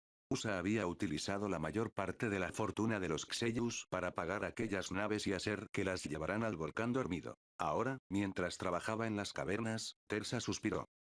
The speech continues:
Había tomado una decisión irrevocable aquel día. "Sigue a un héroe de un clan a la batalla", le había dicho su madre,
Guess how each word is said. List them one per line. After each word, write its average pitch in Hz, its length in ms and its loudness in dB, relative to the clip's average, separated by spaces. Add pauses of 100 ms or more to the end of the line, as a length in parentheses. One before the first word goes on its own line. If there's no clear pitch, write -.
(260)
Había 113 360 2
tomado 87 400 2
una 85 180 0
decisión 113 560 2
irrevocable 104 580 2
aquel 104 240 0
día. 73 260 -2 (500)
"Sigue 101 380 2
a 80 40 2
un 107 140 0
héroe 120 320 2
de 85 100 2
un 107 140 4
clan 101 240 2
a 110 80 -2
la 90 100 0
batalla", 104 460 0 (100)
le 90 220 2
había 127 260 4
dicho 120 360 2
su - 160 -4
madre, 98 360 2